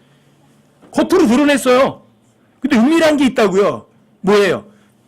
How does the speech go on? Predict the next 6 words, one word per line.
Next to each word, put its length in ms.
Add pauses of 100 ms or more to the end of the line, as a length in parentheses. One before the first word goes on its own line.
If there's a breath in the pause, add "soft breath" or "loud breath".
그 160
속에 280
숨겨진 420
의도요. 400 (1700)
왜? 100
하나님께서는 540